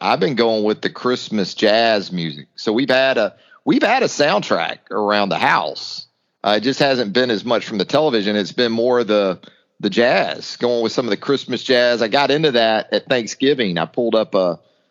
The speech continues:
a Thanksgiving jazz playlist for a little get together, and it was a,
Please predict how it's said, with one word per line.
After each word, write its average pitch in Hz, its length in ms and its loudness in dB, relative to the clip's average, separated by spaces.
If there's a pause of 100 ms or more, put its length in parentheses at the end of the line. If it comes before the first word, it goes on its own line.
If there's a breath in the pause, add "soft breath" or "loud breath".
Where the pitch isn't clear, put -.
(140)
a 113 120 2
Thanksgiving 123 760 0
jazz 98 440 2
playlist 95 640 0
for 95 200 0
a 95 60 0
little 98 180 -2
get 95 240 -2
together, 92 480 0
and 82 300 -4 (560)
it 113 200 0
was 107 320 0
a, 87 460 0